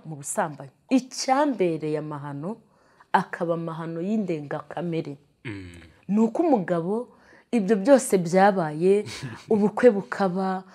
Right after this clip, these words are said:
Speaker 2: Mm.
Speaker 1: tugasezerana mu murenge, hanyuma mabukwe, data bukwe, baramukazi banjye, iwabo tukahajya, bose bakaza mu bukwe.
Speaker 2: Mwabanye mute ubundi, imibanire yanyu yari imeze
Speaker 1: Umugabo
Speaker 2: gute?
Speaker 1: wanjye,
Speaker 2: Mm.
Speaker 1: nshuti bavandimwe mudukurikiye,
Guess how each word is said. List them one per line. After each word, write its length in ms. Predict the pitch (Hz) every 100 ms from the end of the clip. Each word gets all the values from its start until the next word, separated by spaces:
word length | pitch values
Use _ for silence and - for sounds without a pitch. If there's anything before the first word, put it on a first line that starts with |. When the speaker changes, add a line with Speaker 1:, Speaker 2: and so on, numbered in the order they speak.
| -
Speaker 2:
Mm. 80 | 117
Speaker 1:
tugasezerana 760 | 214 202 190 196 175 175 170
mu 80 | 165 170
murenge, 760 | 165 156 156 147 143 170 180 180 - - - _
hanyuma 640 | - 190 165 160 180 196 196
mabukwe, 440 | 175 156 156 196
data 320 | 185 185 190
bukwe, 240 | 185 - 185
baramukazi 540 | 180 180 - 151 -
banjye, 560 | 151 147 143 147 175 180 - - -
iwabo 380 | 175 185 185
tukahajya, 720 | 175 - - 143 147 143 170 175 - - -
bose 260 | 220 220 175
bakaza 420 | 156 170 147 143
mu 120 | 143 139
bukwe. 240 | - - _ _
Speaker 2:
Mwabanye 420 | 117 185 202 151 131
mute 280 | 156 - 123
ubundi, 320 | 143 135 127 -
imibanire 400 | 127 135 139 262
yanyu 180 | 262
yari 120 | 262 254
imeze 240 | 220 233
Speaker 1:
Umugabo 240 | 247 226 226
Speaker 2:
gute? 100 | 208
Speaker 1:
wanjye, 560 | 196 185 180 170 - - _ _ _ _ _ -
Speaker 2:
Mm. 180 | 95 -
Speaker 1:
nshuti 400 | - - 220 262
bavandimwe 720 | 226 151 170 175 175 170 165
mudukurikiye, 920 | 170 156 - - - 160 - - 165